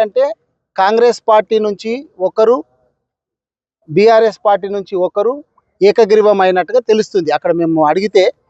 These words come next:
చెప్పేది, వాళ్ళేమో ఒకటో వార్డు నుంచి ఏకగ్రీవం చేసుకున్నాము, కొత్తగాడి నుంచినేమో వాళ్ళు చెప్తున్నారు. పదిహేనో వార్డు ఎన్నెపల్లి,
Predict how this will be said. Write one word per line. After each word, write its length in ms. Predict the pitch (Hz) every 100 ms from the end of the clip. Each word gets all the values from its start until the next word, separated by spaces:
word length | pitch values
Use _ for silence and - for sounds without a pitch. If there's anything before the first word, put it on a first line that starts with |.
| _ -
చెప్పేది, 420 | 196 220 190 175 294 - _ _ _ - -
వాళ్ళేమో 500 | 180 202 208 220 233 220 226 269 _ _ _ _ _ _ 185
ఒకటో 260 | 226 247 247 233
వార్డు 200 | 220 214
నుంచి 240 | 208 202 233 247 _ _ _ _ -
ఏకగ్రీవం 540 | 208 233 214 214 220 202
చేసుకున్నాము, 560 | 202 - 202 196 196 214 -
కొత్తగాడి 420 | 190 208 202 196 196
నుంచినేమో 580 | 196 - 190 185 185 247 254 - _ _ _ _ _ _ _ 160
వాళ్ళు 200 | 202 214
చెప్తున్నారు. 440 | 196 190 170 170 294 - _ _ - - - 539
పదిహేనో 460 | 196 233 247 254 254 233
వార్డు 220 | 196 - _ _ _ _ _ _ 762 554 - - _ _ - - -
ఎన్నెపల్లి, 520 | 190 233 240 240 240